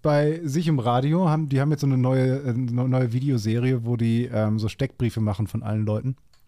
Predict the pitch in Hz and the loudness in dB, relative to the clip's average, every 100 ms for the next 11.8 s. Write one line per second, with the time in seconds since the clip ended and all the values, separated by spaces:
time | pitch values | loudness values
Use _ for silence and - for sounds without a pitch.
0 | _ _ _ _ - - 120 120 113 113 | _ _ _ _ -20 -10 -8 -4 -2 -2
1 | 120 107 107 110 104 104 104 131 - - | -2 -2 -2 -2 -4 -4 -4 -6 -10 -14
2 | - 151 143 175 180 - 135 165 175 160 | -10 -6 0 0 0 0 0 2 2 2
3 | 156 151 151 151 143 - 156 143 143 139 | 0 0 0 0 -2 -4 -4 -4 -2 -2
4 | 135 359 453 165 165 175 160 139 185 185 | -2 -6 -16 -14 -14 -12 -4 -2 0 0
5 | 165 - 156 156 - 143 135 - - _ | 0 0 0 0 0 0 0 -4 -20 _
6 | - 123 151 170 147 147 147 156 117 120 | -6 0 2 2 2 2 2 0 2 2
7 | 110 92 - 107 104 - - - - - | 0 -2 -4 -4 -4 -4 -18 -20 -20 -20
8 | - - - - _ _ - _ _ _ | -20 -20 -20 -20 _ _ -20 _ _ _
9 | - 143 127 143 139 120 135 131 120 123 | -4 -2 0 2 2 0 0 -2 0 2
10 | 120 117 113 123 123 - - _ _ _ | 2 2 0 -2 -6 -8 -20 _ _ _
11 | - - 131 113 - 123 131 | -10 -2 0 0 0 2 2